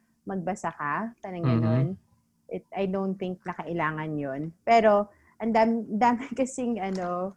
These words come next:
Speaker 1: may one time, I was in a forum, may tao na nag-message siya na devil worship daw yung cards,
Speaker 2: Mm.
Speaker 1: et cetera.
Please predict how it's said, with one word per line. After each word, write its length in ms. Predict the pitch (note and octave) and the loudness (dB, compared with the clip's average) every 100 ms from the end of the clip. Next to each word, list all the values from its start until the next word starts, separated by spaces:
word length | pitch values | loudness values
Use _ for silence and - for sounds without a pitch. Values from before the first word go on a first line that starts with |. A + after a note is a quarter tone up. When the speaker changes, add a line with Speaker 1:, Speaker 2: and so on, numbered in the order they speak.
| _ - | _ -8
Speaker 1:
may 260 | G#3+ G#3+ G#3+ G#3 G#3 G3 F3+ | -4 0 0 0 0 -2 -4
one 400 | E3+ F#3+ F#3+ G3 | -4 -2 -2 -2
time, 340 | F3 E3+ F3 | 0 0 -2
I 140 | D#3+ E3+ | -6 -6
was 320 | F#3 - - | -6 -10 -8
in 180 | F#3+ F#3 | -6 -6
a 80 | |
forum, 600 | F#3 F3+ E3+ E3+ D#3+ D#3+ E3 - _ _ _ _ | -4 -4 -2 -2 -4 -6 -8 -14 _ _ _ _
may 220 | A3 G#3+ | 0 0
tao 320 | G#3+ G3 E3 G3+ | 4 4 4 2
na 180 | G#3 | 0
nag-message 800 | G3+ G3 F#3+ F#3+ F#3 - F#3+ E3+ | 0 -2 -2 -2 -2 0 -2 -4
siya 160 | - F#3 | -6 -4
na 200 | F3 E3+ E3+ E3+ F3 | -4 -4 -4 -4 -4
devil 480 | E3 E3+ E3 F3 F3 | 0 0 2 -2 -2
worship 460 | E3 D#3 - D#3 - | -2 -4 -6 -10 -8
daw 220 | E3 D#3+ | -8 -6
yung 320 | D#3+ F#3+ B3+ | -4 -4 -4
cards, 800 | C4 B3 A#3+ A#3+ A#3 A#3 A#3+ G#3+ | 2 6 8 8 6 4 2 2
Speaker 2:
Mm. 100 | C3+ | 4
Speaker 1:
et 140 | B2+ | 4
cetera. 600 | C3+ C#3+ C#3+ C#3+ B2+ - | 4 4 4 4 2 -2